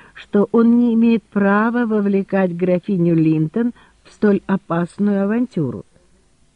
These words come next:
Да, именно так и надо поступить.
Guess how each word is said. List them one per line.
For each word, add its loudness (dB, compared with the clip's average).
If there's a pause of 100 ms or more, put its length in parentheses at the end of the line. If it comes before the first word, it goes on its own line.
(120)
Да, 0 (420)
именно 2
так -6 (140)
и 0
надо -4
поступить. -12